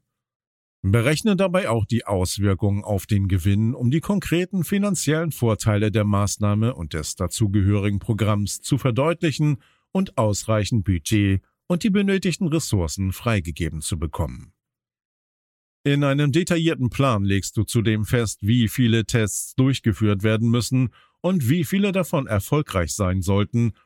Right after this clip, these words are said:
um dieses Wachstumsziel zu erreichen. Dies ist nicht nur wichtig, um die erforderlichen Ressourcen zu sichern, sondern auch, um klarzustellen,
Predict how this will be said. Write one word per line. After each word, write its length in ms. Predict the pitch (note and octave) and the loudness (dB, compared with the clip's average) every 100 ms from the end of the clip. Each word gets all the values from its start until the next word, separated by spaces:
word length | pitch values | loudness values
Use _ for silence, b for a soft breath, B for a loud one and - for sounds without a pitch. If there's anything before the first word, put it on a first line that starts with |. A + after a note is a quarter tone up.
| b | b
um 200 | D#3 F3+ | -2 0
dieses 420 | G3 F3+ F#3+ - | 0 0 -4 -2
Wachstumsziel 1000 | G#2+ - - G#2 F2+ - - - F2+ D#2 | -4 -4 -4 -2 -2 -6 -6 -2 -2 -2
zu 160 | - | -6
erreichen. 600 | - F#2 F2+ C#2+ - B1+ - _ _ _ _ _ _ _ _ | -4 -2 -2 -4 -10 -14 -18 _ _ _ _ _ _ _ _
Dies 200 | C3 B2 | 2 2
ist 160 | A#2+ G#2+ | 2 0
nicht 240 | C#3 A#2 | 0 0
nur 220 | C3 A2+ A2 | 0 0 2
wichtig, 420 | D3 - G2 G2 | -2 0 -2 0
um 100 | G2 | -2
die 80 | G2 | 0
erforderlichen 680 | F#2 A2 G2 G2+ F#2+ G#2 | 0 0 2 0 -2 -2
Ressourcen 500 | F#2+ F#2+ C3+ C#3+ A2+ | -2 -2 -2 -2 -4
zu 160 | F#2 A2 | -2 -2
sichern, 440 | F#2+ A2+ A#2+ A#2 G#2 _ _ | 0 -2 0 -2 -4 _ _
sondern 360 | - B2+ G3 G3+ | -2 0 0 -2
auch, 240 | E3 E3+ | -2 -2
um 200 | B2 F#2+ | -4 -6
klarzustellen, 1000 | F2 A2 B2 D3+ - G2 - E2+ F2 G#2+ | -4 -2 0 -2 -4 -6 -4 -2 -2 -4